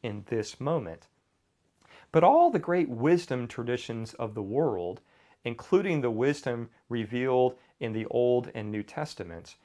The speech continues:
is that the key to happiness is not getting more, but learning to see and receive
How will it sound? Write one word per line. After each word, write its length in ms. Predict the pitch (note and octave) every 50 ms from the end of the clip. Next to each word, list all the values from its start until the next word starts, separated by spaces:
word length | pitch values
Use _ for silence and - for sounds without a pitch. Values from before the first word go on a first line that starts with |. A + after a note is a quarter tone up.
| _ _ _ _ _ _ -
is 160 | D3+ D3 -
that 300 | - D#3 D#3 D#3 D3 - _ _ _ _ _ _
the 100 | - C#3+
key 460 | C#3+ - - - - - A3+ B3 B3+ B3
to 160 | - - D#3
happiness 800 | - - - - E3+ E3+ E3 - A#2+ G#2+ G2 F#2+ F#2+ - - - -
is 220 | D3+ C#3 C3+ -
not 420 | B2 C3 D3+ F#3 G3+ - C#3+ A#2 A2+
getting 340 | B2 D3 C#3 B2 A2+ G#2
more, 640 | G2 G#2+ B2+ D#3+ - - A#2+ G2 F2 F2+ F#2+ B2 D#3+ - _ _ _ _ _ -
but 200 | D3 D3 - -
learning 320 | C#3+ D3 D#3+ D#3+ D#3+ D#3+ D3+
to 140 | - C#3 B2
see 720 | - - - - - C#4 B3 G3+ D3 B2 B2 B2+ B2+ - -
and 180 | C3+ B2 A#2
receive 760 | A2+ A#2+ A2 - - - - F#3+ G3 E3+ D3 C#3 B2 B2+ -